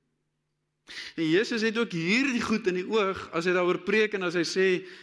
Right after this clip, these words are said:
daar op die berg, sy preek oor die koninkryk en as hy sê, "Maar julle moet die lig vir die wêreld wees."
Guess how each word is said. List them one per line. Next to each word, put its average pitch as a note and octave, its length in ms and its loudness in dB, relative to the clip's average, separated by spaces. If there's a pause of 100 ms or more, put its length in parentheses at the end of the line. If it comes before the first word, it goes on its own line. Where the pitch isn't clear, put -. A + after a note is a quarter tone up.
(140)
daar D3 240 0
op F3 80 -2
die E3+ 100 2
berg, D#3+ 320 -2 (400)
sy C#3+ 80 -4
preek F3 320 0
oor F3 80 2
die F3+ 80 0
koninkryk E3 540 2
en C#3+ 80 0
as D#3+ 100 -2
hy D3 80 0
sê, F3 160 2
"Maar E3 160 0
julle F3+ 220 2
moet G#3 180 0
die G3+ 80 2
lig E3+ 340 0
vir G3+ 140 -2
die F3+ 160 -2
wêreld F#3 480 0
wees." A2 480 -2